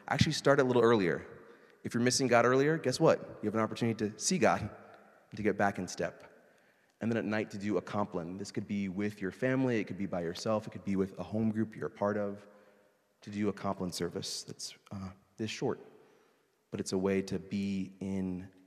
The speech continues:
community. You've also heard other ways from Carissa, meals, there's obviously home group, practices of generosity. But this is our invitation to pray together, to eat together, to walk together,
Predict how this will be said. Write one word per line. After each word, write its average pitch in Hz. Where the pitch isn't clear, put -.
community. 90
You've 104
also 101
heard 95
other 92
ways 90
from 87
Carissa, 90
meals, 90
there's 87
obviously 90
home 98
group, 92
practices 95
of 85
generosity. 85
But 117
this 123
is 120
our 110
invitation 90
to -
pray 95
together, 87
to -
eat 98
together, -
to -
walk -
together, -